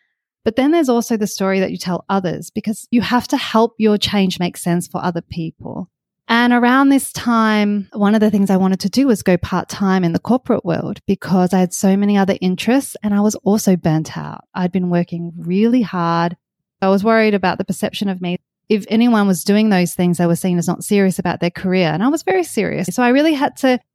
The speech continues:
create the story for others to accept that I was gonna go part-time and it wasn't that I wasn't serious about my career. So the story became,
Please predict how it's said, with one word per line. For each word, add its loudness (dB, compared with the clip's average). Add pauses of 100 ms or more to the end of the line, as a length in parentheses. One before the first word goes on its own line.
(200)
create 0
the -2
story 2
for -6
others 0
to -4
accept -8 (360)
that 0
I 2
was 2
gonna 2
go 4
part-time 0
and 2
it -4
wasn't 0
that 0
I 4
wasn't -2
serious -2
about -4
my -6
career. 2
So 2
the -4
story 2
became, 0